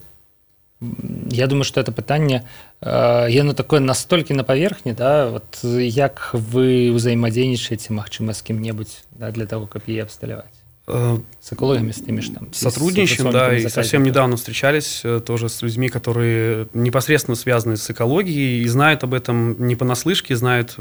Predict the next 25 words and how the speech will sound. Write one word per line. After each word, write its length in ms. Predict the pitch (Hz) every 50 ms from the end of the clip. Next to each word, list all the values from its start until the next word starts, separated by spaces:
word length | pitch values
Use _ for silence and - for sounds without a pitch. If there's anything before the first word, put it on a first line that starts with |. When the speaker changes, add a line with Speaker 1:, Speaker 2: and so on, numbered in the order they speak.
| 101
Speaker 2:
м, 120 | 117 113 110
подтверждают 600 | - 117 - - 131 127 127 139 135 127 117 -
это 300 | 117 - 123 117 117 117
разными 460 | 113 117 117 113 117 110 110 110 110
научными 440 | 110 110 107 113 117 113 - 113 110
работами 400 | 113 117 117 156 - - - 160
и 20 | 143
так 120 | - 135
далее. 280 | 135 135 127 123 120 117 - - - - - - - - _ _
Но, 360 | - 127 143 151 156 151 - -
эм, 420 | 135 135 131 131 131 131 - - 127
я 140 | 131 147 151
больше 220 | 151 156 143 -
хочу 180 | - - - 123
сказать, 300 | - - 135 147 165 160
что, 420 | - - - 143 143 139 135 - 92
наверное, 420 | 117 110 107 127 135 135 139 139 135
всё-таки 380 | 139 - 127 - - 135 135
стоянка — 420 | 131 - - 143 151 160 165 160 143
это 160 | 110 123 -
защита 360 | 120 131 139 - - 160 -
природы. 380 | 113 - 113 104 104 98 98 -
То 100 | - -
есть, 220 | 117 120 117 - 117
э, 400 | 98 95 120 123 120 117 117